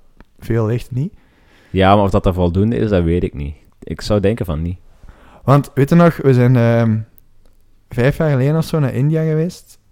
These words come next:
Speaker 2: Ja.
Speaker 1: En daar hebben we ook in de... Hoe noemde die woestijn?
Speaker 2: Oei.
Speaker 1: Weet je dat nog?
Speaker 2: Nee.
Speaker 1: Ja, Jaisalmer.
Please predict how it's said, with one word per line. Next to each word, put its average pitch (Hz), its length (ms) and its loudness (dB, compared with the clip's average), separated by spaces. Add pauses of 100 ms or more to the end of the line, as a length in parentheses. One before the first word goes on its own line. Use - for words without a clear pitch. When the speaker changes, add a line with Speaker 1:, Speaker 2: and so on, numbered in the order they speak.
Speaker 2:
Ja. 90 300 2
Speaker 1:
En 143 100 -4
daar 131 100 0 (100)
hebben 117 160 2
we - 60 0
ook 135 100 -6
in 143 160 2
de... 120 360 2 (300)
Hoe 127 140 -4
noemde 135 180 -2
die 143 120 0
woestijn? 139 520 -6 (2000)
Speaker 2:
Oei. 87 260 2
Speaker 1:
Weet - 120 -8
je 131 120 -4
dat 127 120 -2
nog? 147 260 -4
Speaker 2:
Nee. 95 300 4
Speaker 1:
Ja, 120 40 6
Jaisalmer. 139 680 2